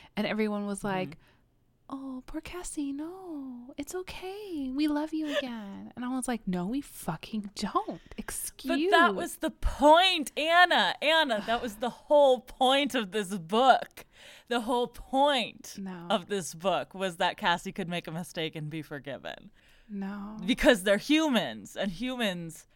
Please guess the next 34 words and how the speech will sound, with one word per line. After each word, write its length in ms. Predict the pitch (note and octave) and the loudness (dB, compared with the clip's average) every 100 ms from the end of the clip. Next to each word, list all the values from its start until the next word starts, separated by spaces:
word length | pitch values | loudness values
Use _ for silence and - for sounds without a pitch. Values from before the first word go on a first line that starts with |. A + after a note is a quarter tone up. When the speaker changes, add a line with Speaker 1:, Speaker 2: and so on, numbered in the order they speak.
| _ | _
Speaker 2:
have 280 | A3+ G3+ F#3 | 2 4 4
that 200 | F3+ - | 0 0
capa-, 360 | - A3 - | -4 0 0
that's, 220 | G3+ B3 - - - - | 0 -4 -4 -18 -6 2
Anna, 500 | D4 F4 C4 C#3+ - | 8 8 8 2 -4
it's 180 | - - | -8 -4
the 120 | - | -2
whole 360 | A#3+ B3 C#4 B3 | 0 6 8 8
point. 340 | - A3 G3+ G3 | 4 -2 0 -2
Speaker 1:
No. 460 | F#3 E3+ E3 G3+ A3 _ _ _ _ - - - D#5 D5+ - | -2 -4 -6 -8 -16 _ _ _ _ -20 -20 -12 -6 -6 -4
No. 420 | - G#3 G#3 G#3+ G#3+ A3 - - | -4 -2 -4 -6 -8 -12 -14 -6
The 120 | A#3+ | -4
whole 220 | B3+ D#4 | 2 0
point 520 | D#4 D4 C4+ B3+ B3 - | 0 -2 0 -2 -4 -4
was 180 | A#3 A3+ | -4 0
that 220 | A3 A3+ | 0 0
they 100 | A3 | -4
had 300 | G#3+ A3 A3 | -2 -2 0
to 80 | A#3+ | -2
finally 600 | - G#3+ A3 G#3+ G#3 G3+ | 0 0 -2 -4 -4 -6
kill 380 | - A3 G#3 | -4 0 0
some 200 | G3 G#3+ | 0 -4
innocent 540 | G3+ G3 G3 - G#3+ G3 | -4 -4 -4 -6 -8 -8
people, 680 | B3 D#4+ - F#3 F3+ F#3+ G#3+ - - - | -6 -4 -2 0 2 0 -2 -12 -12 -8
that 120 | F#3+ | -4
they 80 | G#3+ | 0
had 180 | B3+ | 0
to 60 | A3+ | 0
sacrifice 840 | - - C#4+ G4+ C4+ - F#3 F#3 | -2 2 4 4 2 2 2 0
them 180 | - G#3 | -2 -4
for 140 | G3+ A3+ | 0 0
the 100 | A3 | 0
greater 360 | G3+ G3 G3 | -2 -2 -4
good, 580 | F#3+ G#3 A3+ G3 F3+ F3+ | -6 -2 0 2 0 -4